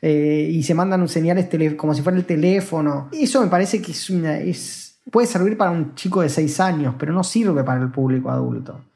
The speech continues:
Y para poder comunicar de otra manera a ese público adulto,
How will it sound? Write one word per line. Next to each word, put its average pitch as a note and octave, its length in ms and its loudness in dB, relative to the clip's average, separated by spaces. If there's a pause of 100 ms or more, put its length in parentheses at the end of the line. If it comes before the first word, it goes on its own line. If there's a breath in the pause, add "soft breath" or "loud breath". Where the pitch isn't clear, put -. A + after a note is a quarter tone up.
(160)
Y F#3 80 2
para G#3+ 160 6
poder C#4 180 4
comunicar G#3+ 680 2 (100)
de D#3 180 2
otra G3+ 180 4
manera F#3+ 480 2
a C#3 80 0
ese C#3+ 140 0
público D#3+ 340 2
adulto, E3+ 640 0